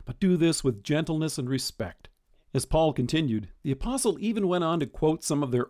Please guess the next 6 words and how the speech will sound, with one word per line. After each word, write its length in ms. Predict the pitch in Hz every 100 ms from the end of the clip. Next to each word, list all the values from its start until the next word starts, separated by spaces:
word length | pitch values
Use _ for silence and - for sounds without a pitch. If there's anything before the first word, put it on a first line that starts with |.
| -
own 280 | 247 285 277
poets 480 | - 196 110 -
like 260 | 135 127 -
Epimenides 760 | 196 202 170 165 170 117 104 - -
and 100 | 135
Erastus. 720 | 135 143 156 - - -